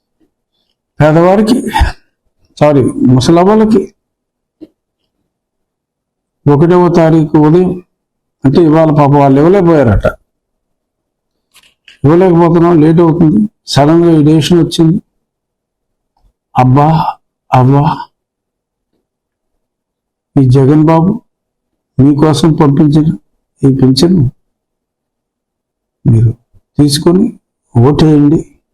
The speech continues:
ఈ ఎన్నికల్లో ఓటేయండి అని చెప్పే మహద్భాగ్యం కోసం ఎదురు చూశారు. మరి అది కుదరలేదు.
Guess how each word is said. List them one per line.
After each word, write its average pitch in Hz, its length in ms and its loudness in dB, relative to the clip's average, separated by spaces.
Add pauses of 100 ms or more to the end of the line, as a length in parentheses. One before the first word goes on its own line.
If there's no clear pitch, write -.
(800)
ఈ - 0 - (120)
ఎన్నికల్లో 143 480 2
ఓటేయండి 135 720 0 (100)
అని 127 120 2
చెప్పే 131 460 -4 (1160)
మహద్భాగ్యం 147 640 2
కోసం 135 420 -2 (120)
ఎదురు 143 220 2
చూశారు. 139 560 -2 (960)
మరి 165 120 0
అది 151 460 -2 (800)
కుదరలేదు. 143 680 0